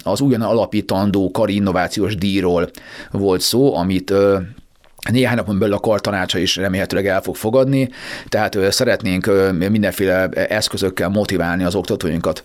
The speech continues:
kutatóinkat arra, hogy az innovációt ők is központi területnek tekintsék. Úgy tűnik, hogy nagyon sok olyan finanszírozási forrás van, amelyet, ö, amelyet innováció nélkül egyszerűen nem lehet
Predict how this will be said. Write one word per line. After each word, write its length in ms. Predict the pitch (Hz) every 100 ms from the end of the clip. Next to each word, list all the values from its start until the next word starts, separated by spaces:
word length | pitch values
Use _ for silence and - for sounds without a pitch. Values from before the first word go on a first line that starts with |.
| - -
kutatóinkat 560 | - 110 92 90 85 101
arra, 140 | 95
hogy 120 | 98
az 100 | 90
innovációt 560 | 101 95 87 87 95 82
ők 120 | 92
is 120 | 82
központi 580 | - 92 - 90 78 76
területnek 480 | 101 95 85 80 78
tekintsék. 680 | - 92 131 120 - 127 123 - - -
Úgy 220 | 156 156
tűnik, 260 | 143 139
hogy 180 | 135 120
nagyon 240 | 131 117 104
sok 180 | 113
olyan 160 | 120 98
finanszírozási 680 | - 120 101 101 90 87 110
forrás 560 | - 107 98 90 90
van, 320 | 87 101 117 123 - - -
amelyet, 500 | 113 107 95 101 104
ö, 200 | 98 101
amelyet 260 | 92 104
innováció 380 | 127 117 87 -
nélkül 240 | 92 92 92
egyszerűen 320 | 87 85 85
nem 120 | 78
lehet 340 | 73 78 -